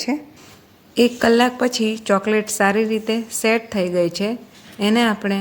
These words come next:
હવે કાઢી લેવાની છે. ચોકલેટ આપણે બટર પેપર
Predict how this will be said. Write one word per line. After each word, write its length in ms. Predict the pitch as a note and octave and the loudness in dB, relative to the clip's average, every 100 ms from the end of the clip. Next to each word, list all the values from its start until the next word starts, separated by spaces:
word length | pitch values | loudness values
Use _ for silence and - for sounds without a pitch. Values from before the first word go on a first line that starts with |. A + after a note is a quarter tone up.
| G3 | -2
હવે 260 | G3+ G#3 F#3 A3 - - _ - - - _ - | -2 0 -2 -4 -10 -20 _ -20 -20 -20 _ 0
કાઢી 280 | G3 G3 F3+ | 2 2 0
લેવાની 420 | D#3 D#3 D#3 D#3 D3+ | -2 -2 -4 -6 -6
છે. 120 | G#3+ - - | -8 -8 -4
ચોકલેટ 400 | - G#3 A#3+ B3+ B3 | 0 2 4 2 2
આપણે 240 | A#3+ B3+ B3 G3+ | 0 -2 2 2
બટર 240 | F#3 A#3 A#3+ | 4 2 0
પેપર 260 | A#3+ A#3+ | 0 -2